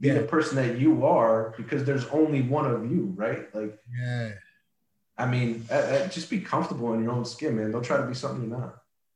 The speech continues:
Speaker 2: Hey, man, that's powerful, brother. Listen, I want you to know, regardless of the struggles you're having with, with, when it comes to your emotions and everything, or, you know, shoving them down, I want you to know you are definitely a made man, Joe. You are motivated, you are accessible,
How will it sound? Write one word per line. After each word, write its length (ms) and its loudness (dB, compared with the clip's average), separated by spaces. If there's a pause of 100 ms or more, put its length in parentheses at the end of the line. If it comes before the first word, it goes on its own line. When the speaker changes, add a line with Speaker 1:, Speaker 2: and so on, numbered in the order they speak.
(100)
Speaker 2:
Hey, 80 -8
man, 240 -4
that's 160 -2
powerful, 480 2
brother. 260 -2
Listen, 280 -2
I 20 0
want 300 0
you 80 -2
to 80 4
know, 420 8 (440)
regardless 420 6
of 60 2
the 60 -2
struggles 380 2
you're 140 6
having 480 6
with, 160 0
with, 180 4
when 100 6
it 100 6
comes 200 8
to 60 4
your 80 10
emotions 380 6
and 100 4
everything, 340 4
or, 180 8 (220)
you 100 4
know, 220 10
shoving 380 6
them 140 2
down, 220 6
I 40 -2
want 160 -2
you 40 -8
to 60 -4
know 60 6
you 240 2
are 100 10
definitely 380 2
a 40 0
made 320 4
man, 360 2
Joe. 180 8
You 160 4
are 60 4
motivated, 720 6 (280)
you 140 6
are 120 6
accessible, 760 2